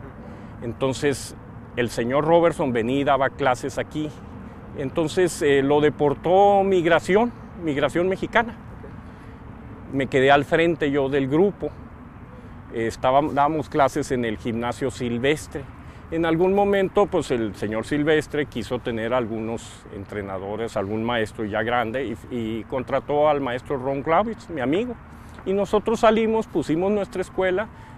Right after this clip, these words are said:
Speaker 2: y estuvimos, pues, desde mil novecientos setenta hasta el noventa y seis.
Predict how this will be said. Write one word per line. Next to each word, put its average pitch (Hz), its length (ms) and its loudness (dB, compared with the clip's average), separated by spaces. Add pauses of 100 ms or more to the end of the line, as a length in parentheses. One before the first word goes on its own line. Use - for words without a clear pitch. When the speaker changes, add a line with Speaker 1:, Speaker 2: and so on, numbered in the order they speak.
(120)
Speaker 2:
y 131 80 -4
estuvimos, 139 580 -2
pues, - 500 -2 (440)
desde 107 320 -4
mil 117 200 -2
novecientos 131 800 -4
setenta 147 760 -2
hasta 107 320 -4
el 92 220 -6
noventa 92 460 -6
y 92 80 -8
seis. - 600 -6